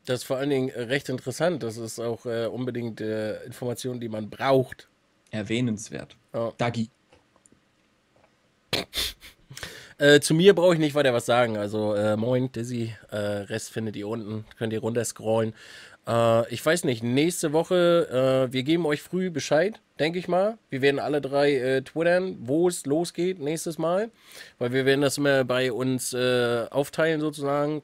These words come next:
Speaker 1: Mal sind wir bei, äh, Garak zu Hause, dann sind wir bei Slabby zu Hause.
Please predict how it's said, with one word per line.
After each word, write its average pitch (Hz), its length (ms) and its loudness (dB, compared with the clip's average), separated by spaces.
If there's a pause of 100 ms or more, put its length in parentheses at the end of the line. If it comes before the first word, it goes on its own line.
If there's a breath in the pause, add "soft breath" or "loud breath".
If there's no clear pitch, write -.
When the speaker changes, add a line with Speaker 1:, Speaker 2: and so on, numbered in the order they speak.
Speaker 1:
Mal 131 260 2
sind 131 140 -2
wir 131 120 -2
bei, 123 340 2
äh, 120 260 -2
Garak 160 360 -2
zu 143 100 -4
Hause, 151 400 0
dann 127 160 -2
sind 127 140 -4
wir 131 80 -2
bei 127 100 -2
Slabby 143 320 -2
zu 131 200 -2
Hause. 127 460 0